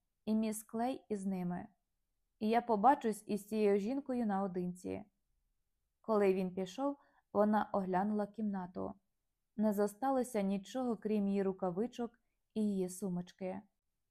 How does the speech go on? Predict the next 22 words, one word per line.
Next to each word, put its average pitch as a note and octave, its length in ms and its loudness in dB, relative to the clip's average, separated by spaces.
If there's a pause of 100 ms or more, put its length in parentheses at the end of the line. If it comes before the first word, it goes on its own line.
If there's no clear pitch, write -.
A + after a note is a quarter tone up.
(140)
Останнє C4+ 600 4
зусилля, F#3+ 760 -2 (180)
а G#3 100 -2
тоді A3 580 2
зачинити A3 640 2
двері, F#3 720 0
ліфт, G3+ 500 -2 (240)
розкланятись G3+ 1040 4
із G3+ 160 -2
директором G#3+ 760 -2 (320)
і F#3+ 380 -2
свобода. F#3+ 840 -2 (920)
Почувся C4 600 0
стукіт G#3 560 -6
у G#3+ 40 -6
двері. F3 520 -8 (480)
Маркіза G3+ 520 0
чекала A3 520 0
біля F3+ 240 2
входу F#3+ 380 -4
на F#3+ 120 0
балкон, F#3 580 -6